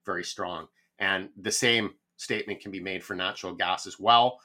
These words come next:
Um, really volatile throughout the year, basically ending the year where it began, uh, about three ninety-four,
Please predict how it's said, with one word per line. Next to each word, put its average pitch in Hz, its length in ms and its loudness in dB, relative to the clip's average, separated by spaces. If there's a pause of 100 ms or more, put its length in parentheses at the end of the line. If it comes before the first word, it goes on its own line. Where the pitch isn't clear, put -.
(320)
Um, 95 400 0
really 120 300 2
volatile 104 540 4
throughout 104 280 -2
the 101 80 -12
year, 98 160 0
basically 139 600 2
ending 117 300 4
the 104 80 -4
year 101 540 0 (280)
where 107 320 4
it 104 240 -2
began, 90 640 0 (400)
uh, 95 240 2
about 104 200 -4
three 110 320 -2
ninety-four, 101 920 0